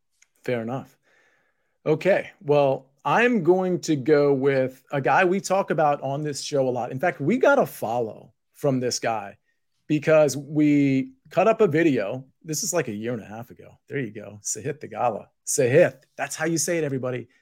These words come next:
I'm sure he's not offended. It's not a big deal, but just F Y I, it's Sahith. It's not Sahith. It's been on the tour a couple of years now. Like, we could probably get that right, right?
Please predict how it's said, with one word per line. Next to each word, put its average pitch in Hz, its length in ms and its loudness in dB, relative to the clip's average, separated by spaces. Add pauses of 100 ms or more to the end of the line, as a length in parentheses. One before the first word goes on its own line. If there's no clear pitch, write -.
(120)
I'm 135 60 -8
sure 180 180 -2
he's 180 140 0
not 170 160 0
offended. 160 520 -2
It's 143 120 -18
not 139 160 -6
a 139 40 -6
big 131 180 -6
deal, 143 260 -2
but 139 140 -6
just 156 220 -14
F 175 140 -16
Y 180 160 -10
I, 170 180 -10
it's - 280 -8
Sahith. 170 320 -4
It's 139 140 -10
not 151 160 -4
Sahith. 151 420 -4 (440)
It's - 100 -16
been 170 140 -2
on 185 60 0
the 160 60 -2
tour 170 160 0
a 160 40 0
couple 151 200 -2
of 131 60 2
years 147 220 0
now. 175 200 -4
Like, 131 240 -6
we 220 60 -14
could 208 100 -20
probably - 220 -16
get - 180 -20
that - 160 -18
right, 139 220 -12
right? 185 220 -4